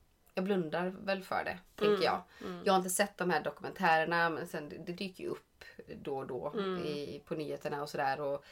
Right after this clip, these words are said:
Speaker 1: hur hönsen har det och,
Speaker 2: Mm.
Speaker 1: och såna saker. Men, men, ehm, och sen tycker jag ju väldigt mycket om svensk husmanskost.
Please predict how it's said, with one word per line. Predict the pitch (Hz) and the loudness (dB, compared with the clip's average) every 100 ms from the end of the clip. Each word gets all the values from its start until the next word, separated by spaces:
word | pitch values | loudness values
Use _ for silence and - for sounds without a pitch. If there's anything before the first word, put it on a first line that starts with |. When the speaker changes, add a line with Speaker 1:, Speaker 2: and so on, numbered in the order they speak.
| - - _ | -20 -20 _
Speaker 1:
hur | - 170 | -8 -6
hönsen | 147 127 139 143 151 | -4 -4 -4 -4 -4
har | 156 151 151 | 2 4 4
det | 151 151 147 147 220 | 4 0 0 0 4
och, | 208 190 | 4 2
Speaker 2:
Mm. | 185 208 | -2 -6
Speaker 1:
och | |
såna | - 135 - | -6 -6 -6
saker. | - - - | -6 -6 -6
Men, | 143 143 - - - - _ - | -6 -8 -16 -20 -20 -20 _ -12
men, | 160 156 151 147 147 | -6 -2 -2 -4 -6
ehm, | 151 151 151 151 151 151 151 _ _ _ _ _ _ _ _ _ _ _ _ - - _ | -4 -4 -4 -6 -6 -8 -12 _ _ _ _ _ _ _ _ _ _ _ _ -16 -16 _
och | - | -4
sen | 202 214 | -4 -4
tycker | - 226 226 | -8 -6 -2
jag | |
ju | 175 | -2
väldigt | 185 156 | -2 -4
mycket | 156 - | -6 -12
om | 147 139 127 - _ _ _ | -10 -10 -12 -16 _ _ _
svensk | - 165 170 - 220 | -10 -8 -8 -8 -10
husmanskost. | 180 - - - 233 - - - | -10 -10 -12 -10 -10 -12 -14 -18